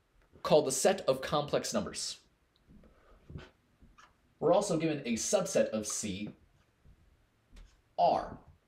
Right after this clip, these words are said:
which is called the set of real numbers. And we're given three elements of the complex numbers.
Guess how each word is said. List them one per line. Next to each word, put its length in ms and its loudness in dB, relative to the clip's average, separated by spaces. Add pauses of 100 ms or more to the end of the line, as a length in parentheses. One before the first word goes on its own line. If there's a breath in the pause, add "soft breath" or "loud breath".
(120)
which 200 2
is 100 2
called 280 2
the 40 0
set 220 2
of 220 -2
real 120 0
numbers. 460 -8 (1400)
And 220 0
we're 80 4
given 440 0 (420)
three 760 2
elements 640 -2 (600)
of 160 6
the 80 -2
complex 440 -4
numbers. 500 -6